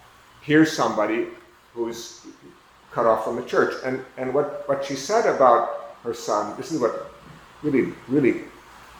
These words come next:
I don't know, struck my heart.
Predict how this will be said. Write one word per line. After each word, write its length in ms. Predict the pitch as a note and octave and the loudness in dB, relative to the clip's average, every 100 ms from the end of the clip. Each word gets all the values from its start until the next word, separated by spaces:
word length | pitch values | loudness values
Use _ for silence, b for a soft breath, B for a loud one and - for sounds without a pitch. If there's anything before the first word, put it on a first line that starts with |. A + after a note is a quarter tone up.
| - - - - - - - - - - - - - | -20 -20 -20 -20 -20 -20 -20 -20 -18 -20 -20 -10 -4
I 80 | |
don't 100 | B2+ | -2
know, 140 | G#2 F2+ | 0 -2
struck 420 | - - D3+ - | -4 0 0 4
my 140 | A#2 | 2
heart. 520 | G#2 A#2+ A#2 - - | 4 6 6 6 -2